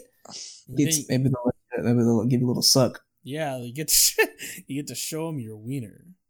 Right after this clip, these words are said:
Speaker 1: <laughs>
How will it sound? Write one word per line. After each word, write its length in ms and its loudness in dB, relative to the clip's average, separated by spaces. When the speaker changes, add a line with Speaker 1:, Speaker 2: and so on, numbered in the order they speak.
Speaker 1:
<laughs> 2000 -4